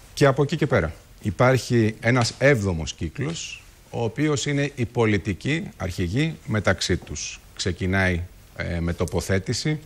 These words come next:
κάποιος από τους πολιτικούς αρχηγούς. Η σειρά θα ξεκινήσει από τον, ε, κύριο Τσίπρα,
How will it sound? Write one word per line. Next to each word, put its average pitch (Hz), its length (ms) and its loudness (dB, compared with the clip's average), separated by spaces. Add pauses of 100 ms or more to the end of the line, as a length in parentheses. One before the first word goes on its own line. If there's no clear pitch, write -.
(300)
κάποιος 104 460 2
από 90 180 -4
τους - 320 -6
πολιτικούς 87 500 -2
αρχηγούς. 82 460 -2
Η 107 40 -2
σειρά 95 300 2
θα 90 100 -4
ξεκινήσει 85 600 -2
από 80 240 -2
τον, 76 320 -4
ε, 76 200 -2
κύριο 76 280 0
Τσίπρα, 95 360 -2